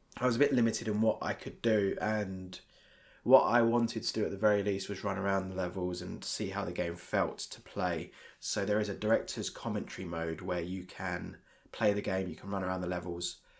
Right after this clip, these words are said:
and you can access director's commentary for the game. So that's what I did,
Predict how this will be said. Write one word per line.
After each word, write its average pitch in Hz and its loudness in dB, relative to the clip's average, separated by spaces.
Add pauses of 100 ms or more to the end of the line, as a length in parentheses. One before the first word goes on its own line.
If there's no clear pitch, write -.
(200)
and 95 -4
you 95 -4
can 92 -4
access - -8
director's - -10
commentary - -10
for 92 -6
the 85 -8
game. 76 -8 (460)
So - 2
that's 127 2
what - 4
I - 2
did, 110 2